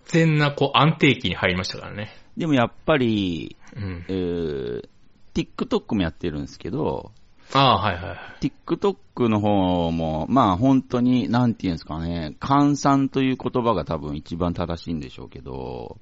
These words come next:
Speaker 1: はいはいはい。
Speaker 2: うん、まあ、その中でもやっぱり、あー、なんていうのかな、わかる人はわかるって言ったらちょっとあれですけど、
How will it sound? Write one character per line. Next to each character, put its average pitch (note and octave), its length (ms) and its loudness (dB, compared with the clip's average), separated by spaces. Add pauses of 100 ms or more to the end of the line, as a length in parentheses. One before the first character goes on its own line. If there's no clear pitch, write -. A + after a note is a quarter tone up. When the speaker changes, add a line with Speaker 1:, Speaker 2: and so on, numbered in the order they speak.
Speaker 1:
は G2+ 200 -2
い F#2 40 -8
は G2 160 -6
い F#2 40 -6
は - 0 -
い。 - 20 -14 (560)
Speaker 2:
う - 40 -6 (100)
ん、 G#2+ 300 0
ま C3 100 4
あ、 B2+ 40 4
そ D3 140 -2
の E3 80 0
中 E3+ 260 0
で F2+ 100 0
も F2 100 0
や F2 80 -2
っ F2 40 -6 (100)
ぱ F#2+ 120 0
り、 E2+ 360 -4 (460)
あ D#2+ 360 -14
ー、 - 20 -8
な G2+ 160 -4
ん A2 60 -2
て - 120 -12
い E2 40 -6
う - 20 -10
の C#2 80 -14
か C#2 120 -14
な、 F2+ 220 -4
わ E2+ 140 0
か B2 180 -2
る G#2 100 2
人 G2 160 -2
は F2 80 2
わ D#2+ 140 -2
か F#2+ 120 0
る F#2 100 0
っ - 40 -4
て - 40 -20 (200)
言 - 120 -10
っ - 20 -20
た - 180 -8
ら D2 40 -10
ち - 100 -14
ょ D2 40 -8
っ - 100 -20
と D2+ 100 -8
あ C#2+ 60 -8
れ D2 80 -12
で D2+ 100 -10
す - 140 -16
け C2+ 120 -12
ど、 B1+ 380 -14